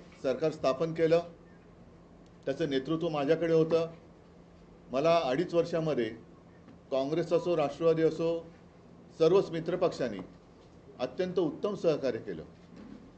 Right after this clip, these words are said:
मधल्या काळामध्ये जी गद्दारी झाली, ती गद्दारी झाली नसती तर आजसुद्धा हे सरकार महाराष्ट्राला खूप पुढे घेऊन गेलं असतं. आता मात्र पहिल्या प्रथम आम्ही एकत्र येऊन निवडणुका लढतो आहोत,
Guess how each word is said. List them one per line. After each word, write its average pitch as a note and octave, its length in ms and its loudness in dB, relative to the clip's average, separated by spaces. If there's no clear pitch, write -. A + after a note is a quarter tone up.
मधल्या C#3+ 280 2
काळामध्ये F3 440 2
जी F3 100 -2
गद्दारी E3 380 2
झाली, C#3+ 400 2
ती D#3 60 -4
गद्दारी D3 380 -2
झाली D3+ 280 -2
नसती E3 280 -4
तर E3 240 2
आजसुद्धा D#3+ 420 0
हे E3 120 2
सरकार D3 500 -2
महाराष्ट्राला C#3+ 520 -2
खूप D#3+ 180 -6
पुढे C#3+ 200 -2
घेऊन C#3 220 -2
गेलं B2 220 2
असतं. D#3+ 260 -2
आता C3+ 240 0
मात्र F#3+ 260 2
पहिल्या E3+ 320 4
प्रथम D3+ 360 0
आम्ही E3+ 460 0
एकत्र F3 360 -2
येऊन F#3 240 4
निवडणुका E3+ 460 2
लढतो A#2+ 280 0
आहोत, F2 140 -4